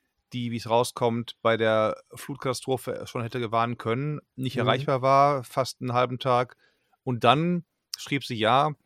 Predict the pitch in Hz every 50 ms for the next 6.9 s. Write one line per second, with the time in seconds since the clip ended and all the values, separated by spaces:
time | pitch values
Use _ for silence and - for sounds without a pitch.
0 | _ _ _ _ _ _ _ _ - 127 123 123 120 117 113 117 120 117 - -
1 | 117 - 120 120 120 117 - 120 117 117 113 - 113 117 110 110 127 135 139 143
2 | 139 123 120 113 135 147 - 147 139 135 127 120 - 135 131 135 131 - - 123
3 | 104 117 120 131 143 135 - 143 139 131 127 131 123 123 113 127 127 127 127 120
4 | - 127 123 123 110 - 127 120 120 117 110 117 117 127 131 135 135 131 127 -
5 | - 131 120 127 131 131 - 143 135 127 127 113 120 117 131 127 131 117 - 117
6 | 120 113 - 131 123 120 120 117 110 117 117 117 110 113 110 110 110 107